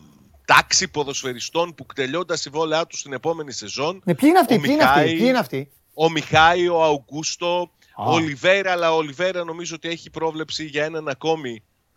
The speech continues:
Speaker 1: ε, χρόνο.
Speaker 2: Οκ.
Speaker 1: Ε, κυρίως αυτοί οι δύο, ο Μιχάη, ε, Ζαμπά, αλλά και το Ζαμπά δεν
Speaker 2: Οκ.
Speaker 1: το βλέπω.
Speaker 2: Ναι.
Speaker 1: Απλά για τον Μιχάη θέλω να σου πω ότι από τη στιγμή που έχει ο παοκ συνδέσει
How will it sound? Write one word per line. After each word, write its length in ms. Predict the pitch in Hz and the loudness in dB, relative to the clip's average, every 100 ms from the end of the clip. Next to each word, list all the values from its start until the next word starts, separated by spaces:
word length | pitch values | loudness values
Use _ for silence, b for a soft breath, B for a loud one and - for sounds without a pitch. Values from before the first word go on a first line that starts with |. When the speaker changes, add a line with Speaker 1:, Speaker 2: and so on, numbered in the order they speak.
| 104 113 113 | -8 -6 -6
Speaker 1:
ε, 60 | 110 | -6
χρόνο. 640 | 104 135 147 175 185 185 - | -2 2 2 0 -4 -6 -6
Speaker 2:
Οκ. 220 | 139 127 | -6 -4
Speaker 1:
Ε, 260 | 131 127 | -4 -4
κυρίως 460 | 131 190 240 285 - | -2 -2 0 0 0
αυτοί 260 | 214 - 247 | -2 -4 -8
οι 80 | |
δύο, 360 | 196 254 202 143 _ _ | -6 0 0 -2 _ _
ο 160 | 147 135 | -10 -6
Μιχάη, 320 | 135 190 202 - | -4 0 0 0
ε, 420 | 165 143 120 127 | 2 4 2 0
Ζαμπά, 580 | 165 151 135 165 202 - | 4 4 8 6 6 -4
αλλά 240 | - 165 151 | -8 -8 -8
και 140 | 156 | -12
το 140 | 156 | -8
Ζαμπά 260 | 147 143 175 | -4 -2 0
δεν 100 | 160 | -2
Speaker 2:
Οκ. 60 | 127 | -4
Speaker 1:
το 80 | |
βλέπω. 380 | - 110 151 180 _ _ | -8 -8 -10 -12 _ _
Speaker 2:
Ναι. 180 | 139 151 | -8 -6
Speaker 1:
Απλά 200 | 143 214 | -2 0
για 140 | 240 240 | 0 0
τον 160 | 220 | -4
Μιχάη 380 | 185 156 196 220 | -6 -4 -2 -2
θέλω 180 | - 226 | -2 -6
να 100 | 220 | -6
σου 80 | - | -6
πω 100 | 208 | -6
ότι 280 | 196 - - | -8 -10 -6
από 180 | 147 139 | -6 -6
τη 100 | 127 | -12
στιγμή 220 | - 214 | -10 -10
που 120 | - | -6
έχει 380 | 208 208 214 208 | -6 -6 -12 -10
ο 120 | 175 165 | -8 -4
παοκ 240 | 190 - | -4 -4
συνδέσει 680 | 175 156 165 196 - 151 | -8 -6 -4 -2 -4 -8